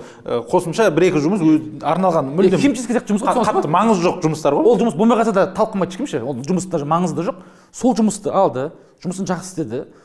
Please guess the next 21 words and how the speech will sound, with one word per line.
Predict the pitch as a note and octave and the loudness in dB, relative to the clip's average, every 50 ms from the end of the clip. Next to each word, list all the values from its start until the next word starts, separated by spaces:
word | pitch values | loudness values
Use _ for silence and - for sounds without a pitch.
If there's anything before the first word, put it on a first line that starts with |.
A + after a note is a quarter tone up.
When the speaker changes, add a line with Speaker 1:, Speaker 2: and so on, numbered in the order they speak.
| _ _ _ | _ _ _
Speaker 2:
Сосын | - F3 F#3 F#3+ | -12 -8 -8 -8
кейін | - E3+ F3+ | -6 -6 -4
жайлап | C#3+ F3 F3+ F3+ E3+ | -2 0 0 -2 -2
бізге | C#3 C#3 E3 | -4 -8 -8
копирайтер | D#3+ - F#3 F#3 F3 E3+ D3+ D3+ | -4 -4 -6 0 0 0 0 0
болып | D3+ D#3 D3+ D#3 | -4 -4 -4 -4
келе | D#3+ D#3 D#3 | -4 -4 -2
бастады. | D3 D3 D3 D3 D3 C3+ A2+ B2+ A#2 | -2 -2 -4 -4 -6 -4 -4 -4 -4
Одан | A#2+ D3+ D#3+ C#3+ E3 D#3+ | -4 -4 -4 -4 -4 -4
кейін | D#3+ E3 D3+ | -4 -4 0
барып, | D3 D3 C#3+ C#3 - - G#2 | 0 0 0 -2 -6 -12 -10
ә, | A2+ A2+ A2+ A2+ A2 A2 A2 G#2+ G#2 A2 | -6 -6 -4 -4 -4 -4 -4 -6 -8 -6
бұл | C3 D#3+ F#3+ | -8 -6 -4
есімде | D#3+ F3 F3+ F3+ F#3 A3+ C#4+ - - - - - - | -4 -4 -2 -4 -4 -4 -4 -6 -10 -18 -18 -8 -4
Нұрбол, | E3 F3 E3 G#3+ C4+ E3 | -2 0 0 0 -2 -2
менің, | D3+ E3+ F#3 G3 D#3+ - - - | -4 -4 -4 -4 -6 -8 -12 -10
Нұрбол | D3 D#3 D#3+ D#3+ D3+ | -6 -2 -2 -2 -2
мырза, | D#3 F#3+ A#3 | -2 -4 -4
менің | F3 E3+ E3+ E3 E3 E3 - - _ _ _ | -4 -4 -4 -6 -8 -10 -18 -20 _ _ _
қашан | - F3+ - A3 G3+ E3+ B2 G#2 - - - - | -10 -8 -6 -4 -6 -6 -8 -10 -16 -20 -8 -4
пользовательными | F3 F3 F3 D#3 D#3+ D3+ D#3 D3+ C#3 | 0 0 0 0 -2 -4 -4 -6 -8